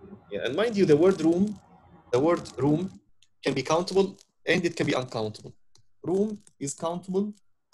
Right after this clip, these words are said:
when it's, uh, when it's, you know, a room in the house. Okay, like this example. In this example, it's a room in the house, but also the word room can be used to mean space. Uh, like, for example, "I need some room."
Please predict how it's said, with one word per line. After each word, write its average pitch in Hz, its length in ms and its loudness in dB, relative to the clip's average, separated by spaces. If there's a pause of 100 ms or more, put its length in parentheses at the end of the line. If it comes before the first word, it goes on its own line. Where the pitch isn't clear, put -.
(140)
when 135 240 -6
it's, - 420 -6 (120)
uh, 113 360 -4
when - 180 -8
it's, - 460 -12 (140)
you 123 100 -8
know, 135 160 -4
a 127 80 -4
room 156 160 -2
in 139 60 -4
the 123 60 -4
house. 107 460 -4 (1000)
Okay, 127 340 -8 (440)
like 120 180 -4
this 151 160 -2
example. 120 440 -4
In 110 100 -8
this 127 140 -8
example, 147 440 -6
it's - 260 -6
a 123 80 0
room 151 200 -2
in 131 160 -4
the 127 80 -6
house, 104 260 -6
but - 240 -8
also 185 400 0
the 135 80 2
word 151 360 2
room 190 420 0 (1120)
can 131 120 -4
be 131 100 -8
used 156 480 -4
to 143 80 -10
mean 135 200 -6
space. - 680 -4 (1500)
Uh, 110 40 2
like, 110 180 0
for - 120 -10
example, 131 480 -4
"I 120 120 -2
need 135 240 -6
some 127 200 -4
room." 131 260 0